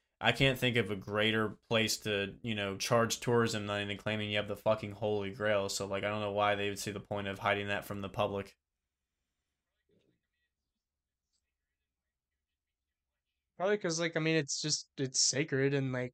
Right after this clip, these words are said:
Speaker 2: it would just be too much, I guess. That's probably would be the explanation. I mean, Islam has the same thing. Like, there's a bunch of stuff that, like,
Speaker 1: Yeah, but you,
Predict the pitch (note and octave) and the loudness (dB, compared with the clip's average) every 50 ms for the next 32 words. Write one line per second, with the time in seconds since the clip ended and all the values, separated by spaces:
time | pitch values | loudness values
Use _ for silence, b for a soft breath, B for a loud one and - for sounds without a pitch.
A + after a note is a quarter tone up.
0 | _ - D3 C3 B2+ C3 C#3+ C#3 - D#3+ D#3 - - - E3+ C#3+ B2+ C3 D3 C3+ | _ -4 -4 -4 -2 -4 -6 -4 -4 -4 -4 -4 -4 -2 -2 0 0 0 -2 -2
1 | C3+ - - - - - _ _ _ _ - C3 B2 A#2+ A#2+ A#2+ - - - - | -2 -6 -10 -10 -12 -14 _ _ _ _ -10 -8 -6 -6 -6 -4 -4 -6 -6 -6
2 | - C#3+ C#3 - - - D3 D#3 D#3 C3+ B2+ B2 A#2+ - _ _ _ _ C3 A2+ | -8 -8 -10 -10 -4 0 2 2 2 2 0 -4 -6 -12 _ _ _ _ -8 -6
3 | A#2+ B2 A#2+ A#2 A#2 B2 A#2+ - B2 A#2 A#2 A2+ A2 - C#3 C3+ C3+ - _ _ | -6 -8 -8 -8 -10 -10 -12 -12 -12 -12 -12 -12 -12 -14 -14 -16 -18 -18 _ _
4 | _ _ _ _ _ F3+ E3+ E3 D#3 D#3+ F3+ F3 - F#3+ F#3 F3+ F3 E3 D#3+ D3 | _ _ _ _ _ -2 -2 0 2 2 2 2 2 4 4 4 6 4 2 2
5 | C3+ C3+ C3 - D#3 D3 C3+ B2+ - D3 D3 C3+ C3+ C3+ C3 C#3+ C#3 C3+ C3 D3 | 0 -4 -2 0 0 0 0 0 0 0 0 0 0 -2 -2 -2 -4 -4 -2 -4
6 | D3+ D3 C#3+ C3+ - - D3+ D3+ D3+ D3+ - D3 C3+ C3+ B2+ B2 - _ - - | -4 -2 -4 -6 -2 2 2 2 2 2 -2 -2 0 -2 -2 -2 -4 _ 0 0
7 | B2 A2+ - - - | 0 0 -4 -8 -10